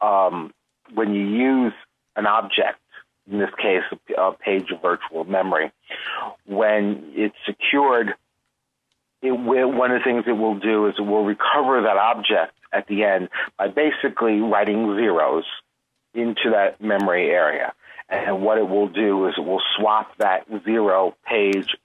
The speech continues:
back out to virtual memory to, to zero out the memory area. The other thing that it does is it does on-the-fly encryption. I'm believe, and I don't have my notes in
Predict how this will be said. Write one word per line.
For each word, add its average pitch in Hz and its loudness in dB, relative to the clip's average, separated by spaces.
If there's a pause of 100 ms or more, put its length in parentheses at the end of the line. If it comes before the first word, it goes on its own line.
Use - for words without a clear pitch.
back 104 0
out 98 0
to 101 -8
virtual 101 0
memory 98 0 (500)
to, 110 -2 (340)
to 113 -2
zero 104 2
out 90 2
the 101 -2
memory 104 2
area. - -2 (360)
The 113 0
other 185 2
thing 120 2
that 110 2
it 104 0
does 95 2
is 92 -8
it 98 -6
does 98 2 (120)
on-the-fly 107 0
encryption. 101 -2 (800)
I'm 101 -2 (400)
believe, 120 0
and 95 -2
I 92 2
don't 107 -2
have 107 -2
my 95 0
notes 98 0
in 98 -4